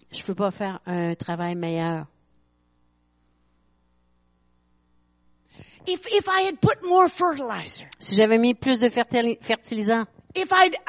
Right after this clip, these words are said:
Speaker 2: if I'd sprayed a little more for disease,
Speaker 1: si j'avais plus arrosé pour les maladies,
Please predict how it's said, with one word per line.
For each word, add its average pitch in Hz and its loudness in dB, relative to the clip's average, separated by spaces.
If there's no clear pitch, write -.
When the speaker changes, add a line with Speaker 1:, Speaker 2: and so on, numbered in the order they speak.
Speaker 2:
if 311 0
I'd 339 4
sprayed 403 2
a 349 6
little 381 0
more 349 8
for 320 -4
disease, 247 -4
Speaker 1:
si 220 0
j'avais 226 6
plus 254 -4
arrosé 226 2
pour 226 -6
les 220 -2
maladies, 208 -2